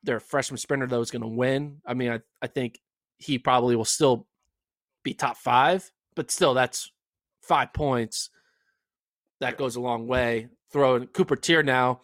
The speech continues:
Speaker 1: if he has no competition, if his only competition
Speaker 2: Yeah.
Speaker 1: was Wesley Kiptoo and Amoy Kemboy, he just smoked them. I mean, Cooper Teare could pull off a Galen Rupp and do, like, a five K, three K D M R triple.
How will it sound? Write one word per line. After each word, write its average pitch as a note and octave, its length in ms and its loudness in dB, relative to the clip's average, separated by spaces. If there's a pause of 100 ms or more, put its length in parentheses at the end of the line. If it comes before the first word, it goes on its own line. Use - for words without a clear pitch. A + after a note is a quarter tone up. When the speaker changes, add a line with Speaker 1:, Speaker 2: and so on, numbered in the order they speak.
(120)
Speaker 1:
if C#3+ 140 -8
he E3 80 2
has C#3+ 160 2
no D3 120 2
competition, C3 800 -2 (360)
if C3 80 -14
his D3 160 -2
only D#3+ 160 4
competition D3 460 2
Speaker 2:
Yeah. B2+ 40 -2
Speaker 1:
was A#2+ 100 -2
Wesley C3 280 0
Kiptoo D3+ 460 0
and B2 100 0
Amoy B2+ 320 -2
Kemboy, B2+ 540 0 (260)
he D#3 80 -12
just C#3+ 160 -2
smoked D3+ 300 0
them. C3 220 -2
I C3 60 -4
mean, C3 140 -2
Cooper F3+ 200 -2
Teare D3+ 400 2 (260)
could D#3 220 -2 (140)
pull D3+ 160 4
off C#3+ 160 4
a B2+ 60 -2
Galen C3+ 360 0
Rupp C#3+ 380 2 (240)
and B2+ 140 -10
do, C#3 100 -2
like, B2+ 160 0
a B2 60 -8
five C#3 340 0
K, C3 160 -2
three C3+ 260 -2
K B2+ 200 -4
D B2+ 180 -4
M B2 100 -4
R A2+ 100 -2
triple. A#2 380 -6